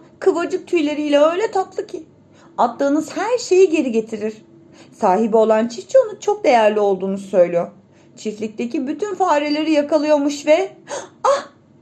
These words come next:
Fare hızla uzaklaşmaya başlayınca Alice, "Özür dilerim." diye haykırdı. "Sizi korkutmak istememiştim." Bunu duyan fare yavaşça Alice'e doğru yüzmeye başladı.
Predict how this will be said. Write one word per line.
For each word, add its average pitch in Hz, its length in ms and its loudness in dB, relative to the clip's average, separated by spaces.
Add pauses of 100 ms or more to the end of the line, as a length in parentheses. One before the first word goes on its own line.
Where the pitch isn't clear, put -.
(640)
Fare 180 280 2
hızla 240 280 -2
uzaklaşmaya 180 720 -2
başlayınca 196 680 -4
Alice, 220 280 -6 (680)
"Özür 480 580 6
dilerim." 247 380 2 (220)
diye 196 160 2
haykırdı. 160 680 -8 (400)
"Sizi 494 240 -2
korkutmak 415 520 0
istememiştim." 320 1000 -2 (960)
Bunu 294 260 -4
duyan 180 260 0
fare 156 340 -4
yavaşça 214 520 -2
Alice'e 175 380 -4
doğru 147 200 -4
yüzmeye 143 420 -6
başladı. 131 480 -10